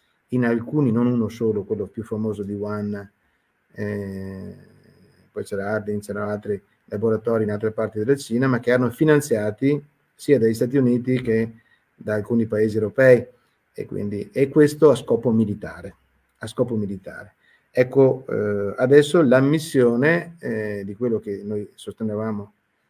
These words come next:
sin dall'inizio, e cioè che il, il covid diciannove, eh, è una manipolazione ingegnerizzata,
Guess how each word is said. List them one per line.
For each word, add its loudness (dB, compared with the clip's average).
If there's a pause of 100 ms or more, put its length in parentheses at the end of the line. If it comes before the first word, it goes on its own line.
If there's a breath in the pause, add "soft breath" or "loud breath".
(140)
sin 0
dall'inizio, 2
e 0
cioè 2
che 4
il, -10
il -2
covid 6
diciannove, -2
eh, -2
è 0
una -2
manipolazione 0
ingegnerizzata, -4